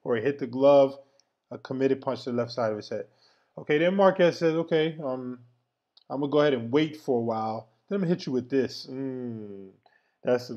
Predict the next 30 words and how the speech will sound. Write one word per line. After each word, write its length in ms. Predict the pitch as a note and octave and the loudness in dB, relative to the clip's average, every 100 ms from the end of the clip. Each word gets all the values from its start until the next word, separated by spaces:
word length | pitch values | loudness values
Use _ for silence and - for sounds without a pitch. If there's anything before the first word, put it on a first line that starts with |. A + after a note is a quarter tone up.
| G#2+ | -10
that's 280 | A2 B2+ B2+ | 0 0 0
a, 80 | A#2 | -6
that's 260 | A#2 B2 B2+ | -2 -4 -4
a 140 | G#2 | -10
smooth 580 | - - C3+ C#3 C#3+ C3+ | -10 -12 -2 0 0 -2
feint 380 | - C#3 C#3 C3 | -2 0 2 0
off 180 | B2 | -4
the 60 | B2 | -4
left 320 | A#2 C3+ C3+ | 0 2 2
side. 500 | - D3 C3+ C3+ C3+ C3+ _ _ _ | 0 2 4 6 4 0 _ _ _
Really 320 | B2+ C#3+ C#3+ | 0 4 4
committing 800 | C3 - B2+ A#2+ C3 D#3+ E3 D#3+ D3 | 0 -2 -2 -2 4 4 4 2 0
to 140 | E3+ | 4
that 240 | D3+ C#3 | 4 4
feint, 220 | D#3+ D3 - | 0 -4 -6
showing 380 | - D3+ D3 | 0 2 0
Pacquiao, 420 | - D3 C#3+ D#3 C#3 | 0 0 0 2 2
"I'm 80 | |
gonna 200 | C3+ C3+ | 2 -2
do 220 | A#2+ D#3 F3+ | 0 0 2
something 400 | F3+ D3 D3+ B2+ | 2 0 0 -2
on 160 | A#2 | 2
what 180 | C3+ C#3 | 2 2
side?" 340 | - B2 G#2+ - - - _ | 4 4 2 -4 -20 -20 _
On 240 | C3+ B2 A#2 - | -2 0 0 4
this 400 | B2 A2+ - - - - | 6 4 -2 -10 -12 -12
side, 520 | - - B2 G#2+ - _ _ _ | -4 4 6 4 -2 _ _ _
right? 340 | - B2 D3 - _ _ _ _ _ _ | 2 4 4 -2 _ _ _ _ _ _
Okay. 240 | - B2+ C3 _ _ _ _ _ _ _ _ _ _ _ _ _ | -6 -6 -8 _ _ _ _ _ _ _ _ _ _ _ _ _
Mm, 360 | B2 B2 A2 | -10 -8 -10